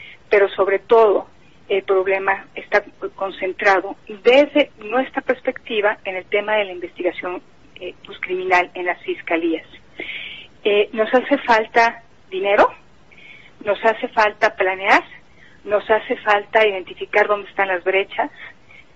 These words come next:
y nos hace falta, eh, sería idóneo tener una, pues,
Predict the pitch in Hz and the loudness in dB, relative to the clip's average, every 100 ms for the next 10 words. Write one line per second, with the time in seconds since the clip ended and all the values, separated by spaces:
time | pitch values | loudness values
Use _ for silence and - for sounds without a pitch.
0 | - 202 190 196 - 208 - 220 - 190 | -8 -6 -4 -2 2 0 0 -10 0 0
1 | 185 - 190 180 - - - 180 175 175 | 0 0 0 0 -6 -20 -14 -6 -4 -4
2 | 170 - - - - - - - - - | -6 -14 -20 -20 -20 -20 -20 -20 -20 -20
3 | - 202 196 214 220 214 233 269 254 202 | -4 2 6 6 6 4 4 4 0 -4
4 | 226 - - - - 190 190 190 196 196 | -6 -8 -20 -20 -6 -4 -2 -2 -2 -4
5 | - - 196 202 202 208 202 - - - | -12 -8 -8 -4 0 2 2 -4 -10 -6
6 | 170 | -6